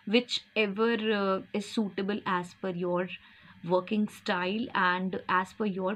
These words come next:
profiles। Like इसको आप modulate and manipulate कर सकते हैं उस according के अगर आपकी कोई reports ऐसी हैं, मतलब जो employees और team members आपके group में हैं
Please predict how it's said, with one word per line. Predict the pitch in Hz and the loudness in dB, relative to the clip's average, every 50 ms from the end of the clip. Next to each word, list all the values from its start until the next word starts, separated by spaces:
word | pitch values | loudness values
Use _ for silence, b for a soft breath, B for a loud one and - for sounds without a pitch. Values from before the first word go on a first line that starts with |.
| 208 - | -2 -2
profiles। | 196 180 180 - - 151 - - - - - - - B B B B B B B B - 220 220 214 | -4 -4 -2 -2 -2 -2 -2 -4 -10 -16 -18 -20 -20 B B B B B B B B 0 4 6 6
Like | 202 214 262 269 - - - - - - - _ - 226 | 6 6 6 2 0 -6 -14 -18 -20 -20 -20 _ -6 -6
इसको | 214 - - 214 | -6 -2 -2 -2
आप | 208 - 208 | 0 0 0
modulate | 196 185 185 180 208 202 202 202 202 - - 208 | 0 0 0 0 0 0 0 0 0 -2 -4 -4
and | 196 196 | -2 -2
manipulate | 190 185 190 190 - 208 196 185 185 185 - | -2 -2 -4 -4 -2 -2 0 0 -2 -2 -4
कर | - 185 | -4 -4
सकते | 175 - 190 185 180 - 185 190 | -2 -4 -6 -6 -4 -4 -4 -2
हैं | 185 220 - - | -2 -4 -4 -2
उस | - 220 240 - - - | -2 -2 -2 -4 -6 -8
according | 214 - - 196 190 175 208 208 240 247 - | -8 -6 -4 -4 -2 -2 -2 -4 -4 -4 -2
के | 220 196 - - - | -2 -2 -2 -2 -2
अगर | 196 180 180 202 208 - - | -4 -2 -2 -2 -2 -2 -2
आपकी | 202 190 - - - 196 | -2 -2 -4 -6 -8 -10
कोई | 190 - - 202 202 | -8 -4 -4 -2 -2
reports | 180 190 175 - 196 196 196 - - - - _ _ - | -2 -4 -4 -4 -2 -4 -4 -6 -10 -18 -20 _ _ 0
ऐसी | 196 185 180 - 233 226 226 | 0 0 2 2 0 2 2
हैं, | 208 220 220 | 2 2 0
मतलब | 214 202 190 - 180 175 | 0 -2 -2 -4 -6 -4
जो | - 190 196 - - | -4 -2 -2 -2 -2
employees | 202 190 180 185 185 175 180 190 185 190 - | -2 -4 -2 -2 0 0 0 0 -2 -4 -6
और | - 196 190 - | -8 -8 -6 -4
team | - 214 214 208 | -2 0 2 2
members | 196 180 175 175 175 180 180 180 175 - - | 2 2 0 -2 -2 -2 -2 -4 -4 -2 0
आपके | - 180 180 - - - 190 190 196 202 B B B B B B B B B B B B B B B B - | 0 0 0 -4 -4 -2 0 0 0 -2 B B B B B B B B B B B B B B B B -2
group | 190 220 247 285 - - | 4 6 6 6 6 6
में | 254 269 277 254 | 6 8 8 8
हैं | 233 226 262 247 220 185 - | 8 10 10 10 10 8 2